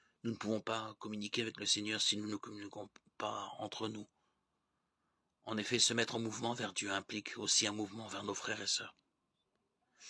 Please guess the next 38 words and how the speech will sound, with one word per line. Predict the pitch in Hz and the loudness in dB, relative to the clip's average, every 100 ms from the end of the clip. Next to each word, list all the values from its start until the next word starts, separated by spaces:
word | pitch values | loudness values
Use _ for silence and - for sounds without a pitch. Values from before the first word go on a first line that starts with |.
| - - | -14 -2
L'évangéliste | 113 117 123 123 131 - 123 123 - - - - - | 4 6 6 4 6 6 4 -2 -8 -20 -20 -20 -10
Jean | 104 104 127 139 151 | -2 0 0 -2 -6
écrit, « | - - 104 | -4 -4 2
Si | - - | 2 2
quelqu'un | 117 107 117 | 0 0 0
dit, | 110 113 | 2 6
j'aime | - 117 113 | 6 6 2
Dieu | - 104 | -2 0
alors | 104 104 | 0 -2
qu'il | - 107 | -4 -2
a | 104 | -2
de | 104 | 0
la | 110 | -2
haine | 104 | -4
contre | 104 98 113 | -6 -8 -6
son | - 113 | -6 -4
frère, | 113 110 | 0 4
c'est | - | 4
un | 107 | 4
menteur. | 110 104 - 104 _ _ _ _ _ _ _ _ _ _ | 0 -2 -4 -8 _ _ _ _ _ _ _ _ _ _
En | 104 | -6
effet, | 98 - 104 | -4 0 2
celui | - 98 | 2 2
qui | - | 0
n'aime | 107 98 | 0 0
pas | 110 | 0
son | 110 - | -2 -4
frère | - 107 | -6 -6
qu'il | - 104 | -6 -6
voit | 107 110 | 2 2
est | 101 | 2
incapable | 104 - - 107 | -2 -2 -2 -2
d'aimer | 107 104 107 | -2 -6 -6
Dieu | 110 113 | -4 -6
qu'il | - 98 | -6 -8
ne | |
voit | 95 101 - | -8 -10 -10
pas. » | 110 | -14